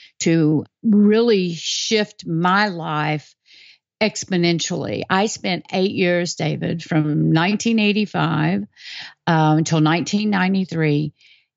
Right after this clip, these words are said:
totally in a state of what I call inquiry. I didn't take anything that showed up in my world,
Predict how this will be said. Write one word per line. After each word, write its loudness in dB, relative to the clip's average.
totally 2
in 0
a 2
state 0
of -4
what 2
I 2
call -2
inquiry. -4
I 0
didn't -8
take -4
anything 2
that -2
showed 0
up 0
in 0
my 2
world, 0